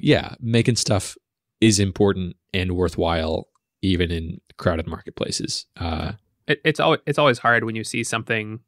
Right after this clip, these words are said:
Speaker 2: but when you see someone who has done something that you wanted to do and probably did it better than you may have done it in
Speaker 1: Yeah,
Speaker 2: certain
Speaker 1: yeah.
Speaker 2: ways. And you're like, "Ah, well."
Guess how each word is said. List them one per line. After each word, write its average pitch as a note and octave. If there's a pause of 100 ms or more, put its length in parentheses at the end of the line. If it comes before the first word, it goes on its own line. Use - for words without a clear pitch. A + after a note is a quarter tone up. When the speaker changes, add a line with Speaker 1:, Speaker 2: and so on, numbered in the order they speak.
(480)
Speaker 2:
but C3+
when B2+
you A#2+
see C3
someone A2+
who A2
has G#2+
done G#2+
something A2
that A2
you A2
wanted G#2+
to A2
do G#2+
and A#2
probably B2+
did A2+
it A2+
better A2
than G#2+
you A2
may A2+
have A2+
done A2
it A#2
in A#2+
Speaker 1:
Yeah, A2
Speaker 2:
certain A2
Speaker 1:
yeah. A#2+
Speaker 2:
ways. A2+
And A#2
you're A#2
like, A#2+
"Ah, G#2+
well." G#2